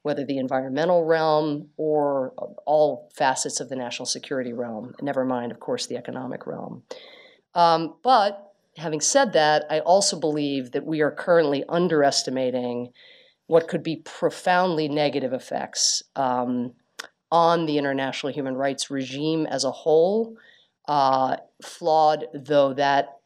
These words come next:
uh, regime has always been. And it's really important to take, uh, to be aware of those flaws and, and the, the absolutely, uh, inconsistent application of those rights over time in various places.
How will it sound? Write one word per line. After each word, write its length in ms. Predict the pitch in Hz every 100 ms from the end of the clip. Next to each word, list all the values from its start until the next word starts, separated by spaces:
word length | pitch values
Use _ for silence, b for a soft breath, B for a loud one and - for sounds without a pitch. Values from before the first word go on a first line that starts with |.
| _ -
uh, 220 | 143 131
regime 420 | 131 143 139 156 139
has 400 | 139 123 - -
always 420 | 147 143 131 127
been. 460 | - 147 175 269 - _ -
And 160 | 131
it's 220 | 123 -
really 260 | 143 139 127
important 340 | 123 - 143 123
to 140 | 127
take, 360 | 135 131 - - b b _ -
uh, 460 | 123 117 - - -
to 80 | 143
be 100 | 151
aware 480 | 127 127 147 160 165
of 200 | 143 139
those 200 | 147 131
flaws 540 | - 143 160 180 170
and, 180 | 131 127
and 160 | 131 127
the, 240 | 120 120
the 360 | - 120 117 - -
absolutely, 1000 | 147 - 139 139 143 135 135 131 123 123 B B B B
uh, 220 | - 131 127
inconsistent 760 | - 165 160 131 - 156 - 143
application 640 | 135 131 131 - 175 - 165
of 80 | 151
those 220 | 156 151
rights 280 | 151 147 147
over 220 | 131 127
time 340 | - 147 147
in 80 | 131
various 340 | 131 127 120
places. 520 | - 160 160 165 147